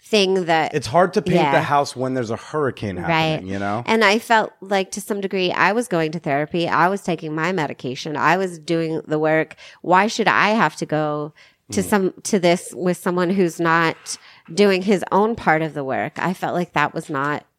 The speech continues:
Speaker 1: um, that was a high ask of him to, to want that of me. And again, it's like we would have these really,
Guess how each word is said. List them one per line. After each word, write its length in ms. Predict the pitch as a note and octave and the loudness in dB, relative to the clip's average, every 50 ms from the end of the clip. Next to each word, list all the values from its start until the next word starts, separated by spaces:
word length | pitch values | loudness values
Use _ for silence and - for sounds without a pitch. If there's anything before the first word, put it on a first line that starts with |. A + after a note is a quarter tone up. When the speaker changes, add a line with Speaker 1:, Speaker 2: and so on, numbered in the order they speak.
| _ _ _ | _ _ _
Speaker 1:
um, 580 | D#3 D3 D3+ D3 D3 D3 C#3+ D3 D3 D3 D3 E3 _ _ _ _ _ _ _ _ _ _ _ _ | -8 -8 -8 -8 -10 -10 -12 -12 -14 -14 -16 -20 _ _ _ _ _ _ _ _ _ _ _ _
that 220 | - D#3+ E3+ C#3 D#3+ | -2 0 2 4 4
was 200 | F#3+ A#3+ D4+ B3+ | 4 4 4 2
a 80 | G#3 | 2
high 200 | D#3 F3+ D#3 D#3 | 4 2 2 2
ask 400 | C#3 G2 G#2+ B2+ C3+ D3 - - - - | 0 0 0 0 0 -2 -6 -10 -12 -12
of 120 | D#3 D3 | -10 -6
him 280 | E3+ D3+ C3 C#3 D3 C#3+ _ | -6 -6 -6 -8 -12 -18 _
to, 320 | - - - D#3 C#3 B2+ - | -14 -8 -6 -6 -6 -6 -10
to 180 | - - F#3 | -10 -8 -8
want 240 | D#3 C#3+ C#3 C3+ C#3+ | -6 -6 -8 -8 -8
that 160 | - D3+ C3+ | -8 -8 -6
of 160 | C3+ C3+ C#3 D#3 | -6 -8 -10 -10
me. 320 | D3+ G#2 G2+ G#2 D#3 D#3 - - - - - - _ _ - | -10 -10 -10 -10 -12 -14 -14 -20 -20 -20 -20 -20 _ _ 0
And 500 | F3 F3+ F3+ F3 E3+ E3+ E3+ E3 E3 - - _ F#3+ | 2 2 2 2 2 0 0 -2 -4 -6 -6 _ -2
again, 320 | F#3 G#3+ A3+ A#3+ G#3 F3 | 2 4 4 4 4 4
it's 160 | E3 D#3+ - | 2 0 0
like 160 | F3+ D#3+ D#3+ - | -2 -2 0 2
we 140 | F#3 G#3+ A3+ | 2 4 4
would 100 | A3+ A3+ | 4 4
have 220 | A3+ F#3 F3+ F#3 | 4 2 0 0
these 240 | G3+ G3 G#3 F#3+ F3 | -2 -2 -2 -2 -2
really, 580 | F3 F3+ F3+ F3+ F3 F3 E3+ E3+ D#3+ - - | -2 0 0 0 0 0 0 0 -2 -4 -8